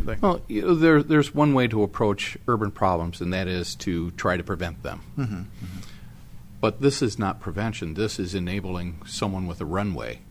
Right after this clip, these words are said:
Speaker 2: to think of something else.
Speaker 1: Right.
Speaker 2: And what I'm wondering is, could you have a successful program of crime prevention or,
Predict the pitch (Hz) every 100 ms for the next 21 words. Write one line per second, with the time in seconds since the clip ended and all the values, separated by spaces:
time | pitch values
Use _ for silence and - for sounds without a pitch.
0 | - - - - 95 87 82 - - -
1 | 113 101 95 95 92 90 82 80 69 -
2 | - 120 110 92 - - - 107 101 104
3 | 135 156 160 170 175 131 98 90 - -
4 | - 107 98 113 110 - 87 - 104 -
5 | 101 87 - 107 92 98 92 90 - 82
6 | 82 80 - - - 95 92 - 85 80
7 | - 87 78 - 95 82 78